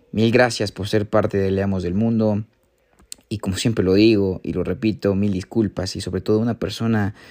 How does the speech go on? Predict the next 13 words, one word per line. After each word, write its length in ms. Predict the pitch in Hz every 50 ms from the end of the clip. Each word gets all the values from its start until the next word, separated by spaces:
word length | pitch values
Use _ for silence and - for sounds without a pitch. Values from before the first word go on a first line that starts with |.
| - - - - - - _ _
muy 380 | - - 101 113 123 135 139 127
en 80 | 110
especial 500 | 104 95 - - 98 98 - 110 104 104
le 80 | 101 95
tengo 260 | - - 98 101 92
que 100 | - 82
decir, 460 | 85 98 104 - 101 104 101 92 - _ _ _ _ _ _ _ _ _ _ _ _ _ _ _ _ _ _ _ _ _ _ _ -
discúlpame. 640 | 101 95 - - 101 87 - - 64 62 - - - _ _ _ _ _ _ _ _ _ _ - - - - - - - _ _ _ _ _ _ _ _ _
Discúlpame 520 | - - - - 139 127 120 117 110 110
por 180 | - - 104 92
la 60 | 95
ausencia, 720 | 95 95 - 117 117 110 - - 104 101 98 95 101 107 - _ _ _ - - -
discúlpame 1300 | 92 92 - - - 117 113 - 101 92 95 98 95 95 92 90 87 87 80 73 69 - - - -